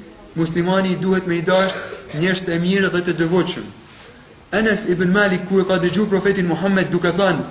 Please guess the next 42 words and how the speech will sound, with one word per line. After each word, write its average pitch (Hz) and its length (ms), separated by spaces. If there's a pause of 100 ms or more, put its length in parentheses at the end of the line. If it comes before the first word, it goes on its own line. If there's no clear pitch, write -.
(380)
se - 240
muslimani 170 560
ditën 180 240
e 170 80
gjykimit 170 440
ka 175 120
me 175 160
kenë 196 240
me 185 80
ata 175 240
njerëz 190 220 (140)
çka 190 200
i 175 80
dën, 233 300 (840)
ka 139 180
thënë: 156 260 (180)
"Unë 151 180
e 143 60
du 165 160
pejgamberin, 151 640 (580)
Ebu 147 240
Bekrin 143 500
dhe 135 140
Omerin 147 460 (400)
dhe 139 80
shpresoj 135 420
me 135 80
kenë 131 200
me 127 120
këta 123 160
ditën 117 240
e 113 80
gjykimit." 104 320 (800)
Edhe 156 180
ne 190 160
inshallah 165 460
e - 20
dona 180 240
Allahun, 180 540
e 165 80
dona 180 260
pejgamberin, 180 640